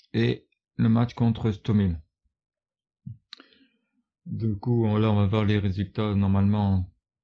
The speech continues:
du, de la coupe. Je dis bien normalement. Euh,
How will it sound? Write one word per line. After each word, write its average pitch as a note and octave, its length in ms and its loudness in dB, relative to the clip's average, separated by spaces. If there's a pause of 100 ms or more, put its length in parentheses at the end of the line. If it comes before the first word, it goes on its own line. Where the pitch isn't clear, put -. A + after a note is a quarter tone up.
(440)
du, F#2+ 1300 0 (140)
de - 140 -6
la G2 80 0
coupe. B2 300 -6 (280)
Je F#2+ 100 -6
dis F#2+ 100 0
bien G2 140 0
normalement. G2+ 580 0 (1500)
Euh, F#2 500 0